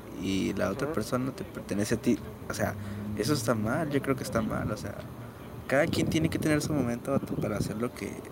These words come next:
Speaker 1: pues, no, no para en sí, para andar de puto, mamás así, sino como de que, bueno, ¿sabes qué? Me voy a ir acá, a, no sé, tomar un café a este, a este lugar, cosas así. O sea, tienes que también tener tu espacio, vato.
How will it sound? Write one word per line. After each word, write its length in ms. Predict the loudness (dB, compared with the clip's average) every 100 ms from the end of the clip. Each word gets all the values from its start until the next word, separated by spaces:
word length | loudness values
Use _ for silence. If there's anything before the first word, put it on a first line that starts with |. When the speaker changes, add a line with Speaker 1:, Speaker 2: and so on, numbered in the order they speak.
| -14 -12 -6
Speaker 1:
pues, 140 | -4 -4 -8 -8 -6 0
no, 160 | 2 2
no 360 | 4 4 4 0
para 260 | 2 4 4
en 160 | 2
sí, 200 | 2 0
para 200 | 0 0
andar 260 | 2 2 0
de 100 | -2
puto, 440 | -2 -2 -2 -2
mamás 300 | -4 -2 -4
así, 180 | -4 -6 -6 -10 -12 -8 -6 -6 -6
sino 280 | -2 -2 -2
como 220 | -2 0
de 120 | -2
que, 340 | -4 -6 -6 0
bueno, 300 | 4 4 2
¿sabes 240 | -2 -2
qué? 280 | 0 2 2
Me 100 | 2
voy 160 | 2 2
a 20 |
ir 80 | 0
acá, 640 | -2 0 0 0 0 -2
a, 60 | -4 -6 -6 -6 -6 -4
no 100 | -4
sé, 140 | -4
tomar 260 | -4 -2 -2
un 80 | -2
café 300 | -4 -2 -2
a 40 |
este, 260 | -4 -6 -6 -4
a 60 | -6
este 180 | -4 -4
lugar, 720 | -2 2 2 2 0 0 -2
cosas 340 | -4 -6 -4 -4
así. 180 | -2 -2 -2 -12 -12 -12 -12 -14 -14 -12 -6
O 60 |
sea, 140 | -2 0
tienes 200 | 0 0
que 60 | 2
también 240 | 2 2
tener 180 | 0 -2
tu 120 | -2
espacio, 360 | -2 0 0 -2
vato. 240 | -4 -6